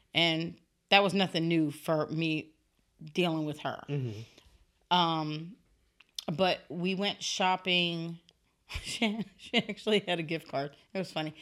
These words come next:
Speaker 1: I always
Speaker 2: Wow.
Speaker 1: wanted to know who gave her the gift card. I never
Speaker 2: Yeah.
Speaker 1: thought to ask.
Speaker 2: Yeah, that's a, that's, that's a, e-, a
Speaker 1: Um,
Speaker 2: weird layer.
Speaker 1: Yeah. So, uh, it was a dual-ended
Speaker 2: Okay.
Speaker 1: dildo. So, like, heads on
Speaker 2: No,
Speaker 1: either
Speaker 2: yeah,
Speaker 1: side
Speaker 2: yeah, yeah,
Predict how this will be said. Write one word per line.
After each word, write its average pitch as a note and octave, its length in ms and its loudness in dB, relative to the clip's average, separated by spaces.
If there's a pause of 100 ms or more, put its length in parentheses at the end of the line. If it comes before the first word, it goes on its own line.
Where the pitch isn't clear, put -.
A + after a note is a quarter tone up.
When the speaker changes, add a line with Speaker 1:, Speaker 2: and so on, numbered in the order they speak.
Speaker 1:
I C#3 120 10
always D4+ 120 10
Speaker 2:
Wow. D#4 60 4
Speaker 1:
wanted C#4+ 140 10
to B3+ 40 6
know B3+ 140 8
who B3 160 2
gave G#3+ 160 10
her G3 40 0
the E3+ 60 2
gift E3+ 220 -2
card. C#3+ 200 2
I D#3 60 4 (180)
never B4+ 180 8
Speaker 2:
Yeah. - 20 8
Speaker 1:
thought G#4 240 8
to - 160 6
ask. D#3 320 6
Speaker 2:
Yeah, B2 100 0
that's C#3 220 2
a, D3 60 2
that's, D3 280 2
that's C#3 300 -2
a, D3 180 2
e-, C#3+ 80 2
a G3 40 6
Speaker 1:
Um, C#3 280 4
Speaker 2:
weird C3 320 2
layer. A#2 260 -2
Speaker 1:
Yeah. G3+ 340 6 (460)
So, G3+ 640 6 (1300)
uh, E3+ 260 4 (120)
it G3+ 160 8
was F#3+ 320 2
a E3 100 0
dual-ended F#3 840 2 (1500)
Speaker 2:
Okay. D3 280 -2
Speaker 1:
dildo. G#3+ 420 6
So, D#3+ 200 -2
like, D#3 280 -4
heads D#3+ 380 -2 (100)
on E3+ 120 2
Speaker 2:
No, C4 80 2
Speaker 1:
either G#3+ 180 4
Speaker 2:
yeah, F3+ 80 4
Speaker 1:
side E3 240 6
Speaker 2:
yeah, D#3+ 60 2 (100)
yeah, D3+ 180 6